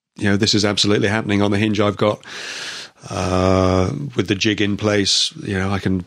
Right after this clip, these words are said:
I can drill the, s-, the big central hole and put the two little holes in, and, and they are misaligned. They're not centered on the, uh, on, on the central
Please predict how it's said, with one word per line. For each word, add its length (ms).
I 80
can 140
drill 200
the, 60
s-, 120
the 180
big 200
central 340
hole 220
and 100
put 140
the 60
two 360
little 240
holes 280
in, 240
and, 300
and 220
they 120
are 140
misaligned. 760
They're 120
not 200
centered 520
on 200
the, 320
uh, 140
on, 240
on 140
the 80
central 480